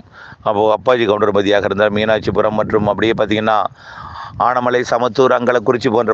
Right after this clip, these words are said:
பகுதியாக இருந்தாலும் வால்பாறை மற்றும், ஆ, மறையூர் பகுதி வரைக்கும், அதே போல கொடைக்கானல் மலைப்பகுதி, தேனி மாவட்ட பகுதி, கன்னியாகுமரி, திருநெல்வேலி, தென்காசி மாவட்ட மேற்கு பகுதி, முல்லை பெரியார் அணைக்கட்டு பகுதி, ஏலக்காய் சாகுபடி பகுதி, இது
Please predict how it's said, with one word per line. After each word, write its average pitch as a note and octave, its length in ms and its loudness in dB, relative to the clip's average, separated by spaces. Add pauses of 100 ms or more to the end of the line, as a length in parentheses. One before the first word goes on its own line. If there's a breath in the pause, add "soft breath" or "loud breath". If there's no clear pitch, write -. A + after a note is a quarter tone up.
பகுதியாக A#2 400 2
இருந்தாலும் A2+ 480 0 (100)
வால்பாறை A2+ 480 0 (120)
மற்றும், G#2+ 280 -2 (540 loud breath)
ஆ, G2 80 0 (140)
மறையூர் B2+ 440 2
பகுதி G#2+ 240 0
வரைக்கும், G#2 380 0
அதே G2+ 160 0
போல A#2 180 0
கொடைக்கானல் A2 460 -2
மலைப்பகுதி, G2+ 440 -2 (120)
தேனி A2 240 0
மாவட்ட G2 380 0
பகுதி, G#2 220 0 (180)
கன்னியாகுமரி, G#2 560 0
திருநெல்வேலி, G#2 440 0
தென்காசி G#2 440 0
மாவட்ட G2 320 -2
மேற்கு G2+ 280 -4
பகுதி, G#2 240 0
முல்லை G2 280 0
பெரியார் G#2+ 260 2
அணைக்கட்டு G2 400 -2
பகுதி, G2+ 300 0
ஏலக்காய் G#2 360 0
சாகுபடி G2 360 0
பகுதி, G#2+ 220 -2 (640 loud breath)
இது F#2+ 80 2